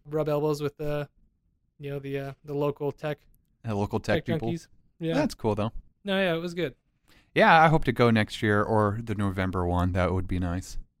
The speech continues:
Speaker 2: if, uh, schedule permits.
Speaker 1: You know what I really wish we had, though, 'cause being there talking to Jupiter Broadcasting and whatnot and talking to people, I mean,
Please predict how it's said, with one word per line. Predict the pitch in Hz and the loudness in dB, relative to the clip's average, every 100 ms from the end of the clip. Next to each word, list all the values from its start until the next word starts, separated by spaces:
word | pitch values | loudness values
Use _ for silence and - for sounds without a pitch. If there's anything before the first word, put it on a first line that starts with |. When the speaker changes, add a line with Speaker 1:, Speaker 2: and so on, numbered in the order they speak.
| _ _ _ - _ _ _ | _ _ _ -20 _ _ _
Speaker 2:
if, | 104 87 _ | -14 -14 _
uh, | 104 85 | -6 -6
schedule | 82 - - 90 95 85 | -6 -8 -6 -4 -2 2
permits. | - 90 87 92 - | 2 2 0 -4 -4
Speaker 1:
You | 190 | -2
know | 226 214 180 _ _ | 0 -2 -6 _ _
what | 185 | -2
I | 180 | 0
really | 175 180 | 0 0
wish | 165 156 | 0 -2
we | 160 | -4
had, | 143 143 135 | -4 -4 -4
though, | 135 | -8
'cause | 135 143 | -8 -12
being | 139 160 156 | -8 -6 -4
there | 151 | -4
talking | 143 147 131 | -4 -6 -6
to | 135 | -8
Jupiter | 139 135 131 | -10 -10 -10
Broadcasting | 135 131 135 127 135 | -8 -8 -8 -10 -12
and | 131 | -14
whatnot | 131 131 | -14 -16
and | 131 | -12
talking | 139 131 139 | -10 -8 -10
to | |
people, | 131 139 135 135 | -12 -12 -10 -10
I | 135 | -10
mean, | 139 | -12